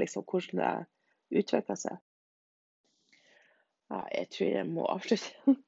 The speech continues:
<laughs> Det var så komisk for at jeg sa, og Lilly ble syk først, fra, fram til forrige helg. Og,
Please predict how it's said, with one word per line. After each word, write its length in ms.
<laughs> 760
Det 100
var 120
så 160
komisk 360
for 120
at 160
jeg 160
sa, 240
og 80
Lilly 320
ble 320
syk 320
først, 460
fra, 220
fram 220
til 280
forrige 260
helg. 180
Og, 560